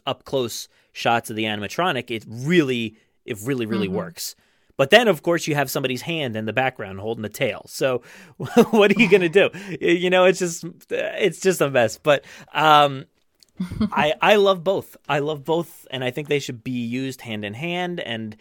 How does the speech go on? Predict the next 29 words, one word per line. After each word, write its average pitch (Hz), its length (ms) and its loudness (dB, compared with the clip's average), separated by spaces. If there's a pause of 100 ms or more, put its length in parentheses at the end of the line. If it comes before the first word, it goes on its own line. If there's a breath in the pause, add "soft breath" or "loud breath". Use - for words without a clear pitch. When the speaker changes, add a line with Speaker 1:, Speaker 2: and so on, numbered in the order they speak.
(300)
Speaker 1:
you 139 120 0
know, 113 200 0
as 110 240 -2
far 123 180 4
as 113 140 -4
Colin 143 340 0
says, 120 340 2
we're 113 140 -2
gonna 113 160 -4
get 107 420 -4 (320)
the 117 160 -8
most, 120 680 -2
uh, 107 580 0
you 117 100 -6
know, 110 140 -4
out 120 200 0
of, 120 120 -2
at 123 180 -4
least 139 240 -8
out 117 140 2
of 107 100 -2
this - 380 -8 (260)
new 123 220 -6
trilogy, 104 560 -4
or 107 120 -8
I, 98 200 -10
I 98 80 -10
would 101 140 -10
assume. 104 360 -12